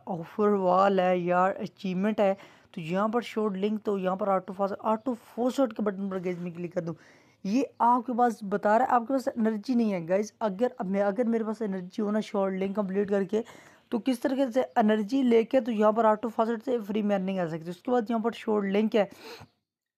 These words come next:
तो यहाँ से आप अर्निंग कर सकते हैं, ठीक है। तो अर्निंग कैसे करते हैं यार, मैं आपको साथ-साथ गाइड कर रहा हूँ, ठीक है। तो यहाँ पर मैं करता हूँ, यहाँ पर एक टिक करता हूँ, यहाँ पर करता हूँ वेरीफाई। तो यहाँ पर आपके सामने, ठीक है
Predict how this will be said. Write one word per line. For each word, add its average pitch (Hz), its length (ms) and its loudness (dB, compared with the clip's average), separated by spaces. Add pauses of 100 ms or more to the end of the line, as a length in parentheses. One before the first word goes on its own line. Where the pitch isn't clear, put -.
(120)
तो 175 140 -2
यहाँ 170 280 2
से 220 120 2
आप 208 140 4
अर्निंग 196 280 2
कर 196 120 2
सकते 190 280 -4
हैं, 185 80 -2
ठीक 185 200 -6
है। 202 120 2 (460)
तो 175 140 0
अर्निंग 175 360 0
कैसे 196 280 -2
करते 220 220 -2
हैं 208 80 0
यार, 214 140 4
मैं 214 220 2
आपको 196 280 -2
साथ-साथ 180 440 -8
गाइड 175 200 -2
कर 180 200 -2
रहा 175 120 -6
हूँ, 170 120 -6
ठीक 175 220 -10
है। 185 80 -2
तो 180 140 -8
यहाँ 165 180 -6
पर 175 120 -6
मैं 175 120 -6
करता 170 360 -10
हूँ, 175 80 -6
यहाँ 170 120 -6
पर 170 120 -4
एक 165 200 -8
टिक 180 140 -14
करता 190 240 -8
हूँ, 175 80 -6
यहाँ 170 100 -8
पर 175 100 -10
करता 175 280 -8
हूँ 175 140 -8
वेरीफाई। 170 580 -2
तो - 520 -14
यहाँ 180 140 0
पर 208 120 0
आपके 202 220 0
सामने, 196 320 -4
ठीक 185 220 -10
है 196 160 0